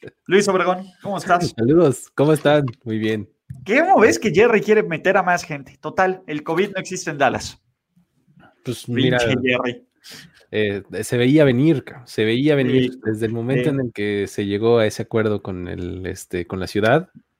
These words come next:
Speaker 2: se veía venir que cada partido iba a haber un poquito más de aficionados.
Speaker 1: Exactamente, pero bueno, muchachos,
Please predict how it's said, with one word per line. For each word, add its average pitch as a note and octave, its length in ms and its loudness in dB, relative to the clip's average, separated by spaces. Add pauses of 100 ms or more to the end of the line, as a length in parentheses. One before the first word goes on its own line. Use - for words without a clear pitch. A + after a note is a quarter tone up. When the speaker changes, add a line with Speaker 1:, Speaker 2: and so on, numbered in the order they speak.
Speaker 2:
se - 160 -2
veía G#2+ 260 2
venir A2 300 0
que - 100 -14
cada C3+ 400 2
partido C3 600 0 (100)
iba A2+ 180 -2
a A2 60 0
haber A2+ 240 -2
un G2+ 100 -16
poquito G#2+ 320 -10
más G2 220 -2
de - 40 -10
aficionados. - 640 -18 (280)
Speaker 1:
Exactamente, B2+ 760 -4
pero C4+ 360 6
bueno, E3+ 280 6
muchachos, A3 800 0